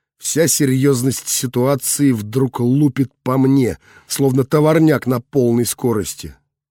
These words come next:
Насколько херово происходящее, если мы, помощник прокурора, судья, два адвоката и их помощник, вынуждены обратиться к преступному авторитету за помощью,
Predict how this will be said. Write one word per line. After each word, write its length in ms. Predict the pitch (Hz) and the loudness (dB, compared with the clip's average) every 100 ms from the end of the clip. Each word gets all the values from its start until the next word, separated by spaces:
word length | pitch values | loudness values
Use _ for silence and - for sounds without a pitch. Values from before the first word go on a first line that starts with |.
| - | -4
Насколько 580 | 135 120 - 185 165 | -4 -2 0 0 0
херово 560 | 139 - 151 160 165 139 | -4 -4 -2 2 2 2
происходящее, 1040 | 120 135 127 - 131 131 196 - 131 95 - _ _ _ - | 0 -2 0 -2 -4 0 -2 -2 -4 -8 -10 _ _ _ -4
если 380 | 135 - 127 | -2 0 0
мы, 560 | 123 123 160 202 139 - _ _ _ _ _ _ _ _ _ | 0 4 4 6 4 0 _ _ _ _ _ _ _ _ _
помощник 520 | 131 147 156 - 139 | -4 0 0 0 -4
прокурора, 640 | - 135 - 143 170 175 127 | -2 -2 0 2 4 4 2
судья, 580 | - 143 135 143 160 131 | 0 -2 -2 0 0 0
два 260 | 110 143 135 | -2 -2 0
адвоката 540 | 123 139 127 160 123 | 0 -2 0 -2 -2
и 180 | 123 147 - | -6 -8 -8
их 200 | 147 - | -6 -6
помощник, 680 | - 113 156 208 - 110 - _ _ _ _ _ - | -6 0 4 2 2 -6 -8 _ _ _ _ _ -4
вынуждены 640 | 123 196 202 147 151 151 | 2 4 4 4 2 2
обратиться 640 | 127 117 127 - 196 - | 2 0 -4 -2 -4 -4
к 100 | - | -6
преступному 800 | - 147 123 - 175 156 151 143 | -2 0 0 -2 -2 0 2 2
авторитету 640 | 131 - 143 135 151 143 | 0 -2 0 0 -2 -2
за 140 | 131 139 | 0 0
помощью, 600 | - 120 104 - 80 71 | 0 0 0 -4 -10 -16